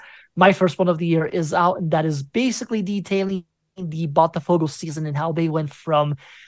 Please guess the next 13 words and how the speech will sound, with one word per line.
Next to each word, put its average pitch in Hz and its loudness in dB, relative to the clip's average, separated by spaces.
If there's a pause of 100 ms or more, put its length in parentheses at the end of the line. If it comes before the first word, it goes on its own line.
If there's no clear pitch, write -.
(120)
having 247 4
the 202 4
best 170 2
first - -4
half 147 2
in 175 0
the 160 0
entirety 151 0
of 147 -2
the 151 -4
Campeonato 151 -2
Brasileiro 143 0
history 214 -2